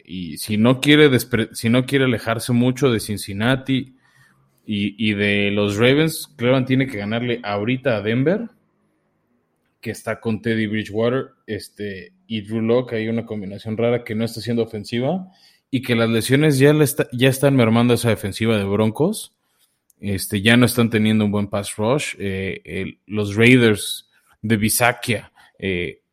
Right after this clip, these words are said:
lo demostraron este domingo pasado y por eso, Beto, quiero recomendar en este jueves que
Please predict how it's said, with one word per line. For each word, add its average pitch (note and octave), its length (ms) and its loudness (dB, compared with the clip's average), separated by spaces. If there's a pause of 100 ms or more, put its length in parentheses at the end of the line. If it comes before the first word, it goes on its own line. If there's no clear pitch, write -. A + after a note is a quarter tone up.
lo A2+ 160 2
demostraron G#2+ 540 0
este A#2 180 -2
domingo A2 340 -2
pasado A#2+ 600 -4
y A2+ 120 -4
por G#2+ 220 -4
eso, A2+ 200 -4
Beto, B2+ 220 -2
quiero B2+ 200 -2
recomendar G#2+ 560 -4
en A2+ 120 0
este A2+ 180 -4
jueves C#3 640 -2 (540)
que D3 640 0